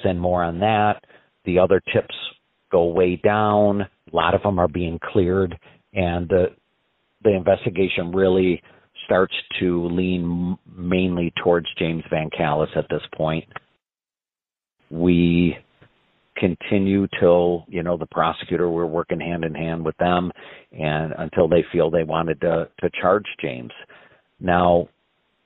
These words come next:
we did do a second search warrant at the residence because,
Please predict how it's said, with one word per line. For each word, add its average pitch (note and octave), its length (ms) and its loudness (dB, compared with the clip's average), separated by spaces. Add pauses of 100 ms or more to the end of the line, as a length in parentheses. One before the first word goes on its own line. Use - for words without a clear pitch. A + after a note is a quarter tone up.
we G2 200 0
did G2+ 280 4
do G#2 200 4
a D#2 60 0 (160)
second C3 300 -2 (120)
search F2+ 220 0 (120)
warrant E2+ 280 -2 (120)
at F2+ 160 0
the G2 120 2
residence F2 640 2 (1500)
because, F2+ 760 4